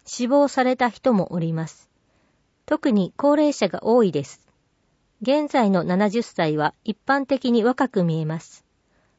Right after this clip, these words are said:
厚生労働省の発表によると、平均寿命は男性が八十一歳、女性が八十七歳です。元気で百歳を目指して頑張りましょう。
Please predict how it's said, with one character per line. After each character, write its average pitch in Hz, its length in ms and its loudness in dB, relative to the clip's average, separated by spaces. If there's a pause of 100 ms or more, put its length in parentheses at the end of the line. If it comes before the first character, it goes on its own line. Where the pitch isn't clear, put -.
(140)
厚 285 220 2
生 285 260 2
労 285 180 4
働 277 240 2
省 175 180 0
の 170 120 -2
発 170 200 -4 (100)
表 196 160 2
に 180 120 0
よ 170 100 0
る 165 100 -4
と、 165 240 -4 (280)
平 294 220 0
均 285 340 -2
寿 247 160 -2
命 214 160 2 (100)
は 156 200 -2 (200)
男 233 260 0
性 254 220 0
が 240 120 0
八 226 340 -4
十 233 160 0
一 214 120 -4
歳、 156 440 -6 (400)
女 202 160 4
性 277 300 2
が 254 180 4
八 247 320 -4
十 262 260 0
七 240 280 4
歳 170 320 0
で 139 160 -4
す。 - 240 -20 (760)
元 269 300 0
気 - 140 -8
で 170 120 -2
百 214 240 -4
歳 262 300 2
を 175 80 2
目 175 100 2
指 196 200 -2
し - 60 -20
て 151 140 -4
頑 196 240 0
張 208 120 0
り 202 120 0
ま 185 140 -2
し - 140 -8
ょ 165 300 -2
う。 - 40 -20